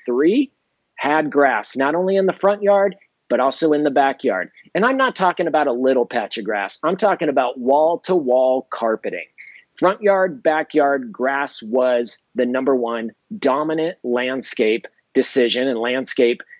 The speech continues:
style that we saw in our residential community. Not only that, Travis, but we also see a lot of grass installed in our commercial developments. These are business parks,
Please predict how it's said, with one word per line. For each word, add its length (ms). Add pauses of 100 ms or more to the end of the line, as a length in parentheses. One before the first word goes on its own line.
style 600
that 180
we 100
saw 500
in 140
our 140
residential 560
community. 440
Not 220
only 260
that, 300
Travis, 460 (360)
but 120
we 160
also 320
see 240
a 80
lot 240
of 100
grass 480 (100)
installed 560
in 120
our 140
commercial 680
developments. 800 (340)
These 160
are 120
business 600
parks, 520